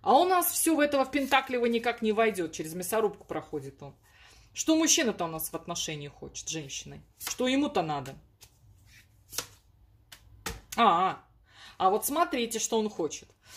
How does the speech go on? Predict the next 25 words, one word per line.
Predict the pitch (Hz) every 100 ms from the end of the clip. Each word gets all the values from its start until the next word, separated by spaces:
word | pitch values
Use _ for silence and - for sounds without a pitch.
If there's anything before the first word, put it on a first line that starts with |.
| - -
Он | 269 381
хочет | - 277 202 - 208 -
четвёрку | - 208 294 339 220
жезлов | 202 208 190 233 370 - - -
и |
пятёрка | 208 220 220 262 -
же-, | 214 170
э, | 156 175
пятёрка | 175 202 240 -
жезлов. | 165 147 139 143 -
Это | 220
говорит | 262 240 226
о |
том, | - 180
что | - 202
мужчина | 214 226 196
хочет | - 196 160
стабильных, | - 208 202 175 160
серьёзных | - - 196 165 170 185
отношений, | - 208 - 277
партнёрских | 220 226 226 214 160 - 160
отношений, | 170 - 170 - 170 196
любовных | 247 214 208 170 165
отношений, | 165 175 175 - 180 233 311 _
но | 285 339 294 294